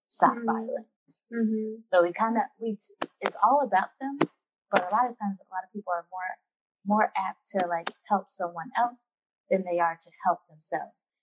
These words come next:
Speaker 1: And so when we talk about, um, when I speak with the abusers or when I talk about the abuse, um, it's all about how do I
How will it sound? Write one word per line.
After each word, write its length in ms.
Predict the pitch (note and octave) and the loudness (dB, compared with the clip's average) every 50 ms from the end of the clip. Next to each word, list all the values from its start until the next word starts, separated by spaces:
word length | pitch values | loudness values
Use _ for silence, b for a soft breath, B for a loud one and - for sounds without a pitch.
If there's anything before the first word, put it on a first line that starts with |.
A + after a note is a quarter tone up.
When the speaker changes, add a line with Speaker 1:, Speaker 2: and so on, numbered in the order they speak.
| _ F#3 | _ -14
Speaker 1:
And 120 | F3 E3+ | -10 2
so 240 | - F3+ F3 F3 E3+ E3+ E3+ | 4 6 6 6 4 2 -2
when 80 | G3 | -6
we 20 | G3 | 0
talk 280 | - G#3 G3+ G3+ - | 2 2 2 2 2
about, 340 | F#3+ - F3+ E3+ E3+ E3+ - _ _ _ _ _ _ - F#3 | -4 -2 0 0 0 -2 -4 _ _ _ _ _ _ -6 -4
um, 300 | F3 E3+ D#3+ D#3+ - _ _ _ | -4 -4 -4 -8 -12 _ _ _
when 140 | _ G3 D#3+ | _ -12 -12
I 80 | E3 - | -12 -10
speak 260 | - - G#3+ G3+ - | -6 -4 -4 -4 -2
with 140 | - G3 - | -4 -8 -8
the 120 | F#3+ F3 | -6 -8
abusers 540 | E3+ - - C4 D4 C#4+ B3+ A#3+ A#3 A3+ A3 - _ _ _ | -8 -6 -6 -6 -6 -6 -8 -8 -10 -12 -12 -16 _ _ _
or 80 | G3 F#3 | 0 0
when 80 | F3+ F3 | 0 0
I 80 | E3+ E3+ - | -6 -6 -2
talk 180 | - G3+ G3+ G3+ - _ _ F3+ | -2 -2 -2 -2 -6 _ _ -10
about 340 | E3 E3 F3+ G3 G#3+ - - - | -2 4 4 4 4 2 -4 -6
the 100 | F#3 E3+ | -8 -8
abuse, 400 | E3 - E3 E3 D#3+ D#3+ - - _ _ - | -8 -8 _ -20 -20 -20 -20 -20 _ _ -10
um, 480 | - - _ - F#3 F3 E3+ E3 - - - _ _ _ _ _ _ _ | -10 -10 _ -8 -6 -6 -6 -8 -12 -16 -18 _ _ _ _ _ _ _
it's 120 | A3 G3+ - - G3+ | -8 -2 2 4 4
all 160 | A3 A3+ G#3+ | 4 4 0
about 340 | G#3 G3 G3 F3+ F3+ F3 - | -2 -2 -2 0 0 -2 -2
how 320 | - - - A#3 B3 B3+ C4 | -4 -4 0 2 2 2 0
do 220 | B3 B3 B3+ - - | -2 -4 -8 -2 0
I 500 | F#3+ F#3+ F#3+ F#3 F3+ E3+ E3 E3 E3+ F3+ | 2 2 4 4 4 2 2 0 -4 -12